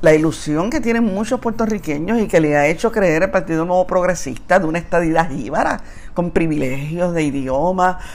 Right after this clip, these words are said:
ayudas especiales, que los iban a tratar como, como este nene nuevo en la, en la, en la calle, que todo el mundo lo está esperando y todo el mundo lo quiere, sin haber llegado.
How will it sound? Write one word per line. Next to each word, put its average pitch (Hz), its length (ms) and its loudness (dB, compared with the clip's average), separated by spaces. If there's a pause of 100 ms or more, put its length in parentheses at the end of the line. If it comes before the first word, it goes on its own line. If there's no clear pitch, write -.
(100)
ayudas 165 400 0
especiales, 151 840 0
que 190 140 0
los 147 120 2
iban 160 220 2
a 202 100 2
tratar 262 360 4
como, 170 340 0 (340)
como 160 200 0
este 202 180 -2
nene 202 260 2
nuevo 208 600 2 (300)
en 185 200 -2
la, 170 380 6
en 175 180 0
la, 156 400 2
en 170 140 -2
la 170 120 2
calle, 277 240 4
que 220 100 2
todo 170 200 0
el 175 60 -4
mundo 180 200 -4
lo 175 100 0
está 175 120 -8
esperando 202 400 2
y 233 60 0
todo 185 140 6
el 185 40 2
mundo 180 220 2
lo 175 120 6
quiere, 202 480 6
sin 190 200 2
haber 254 200 10
llegado. 156 460 6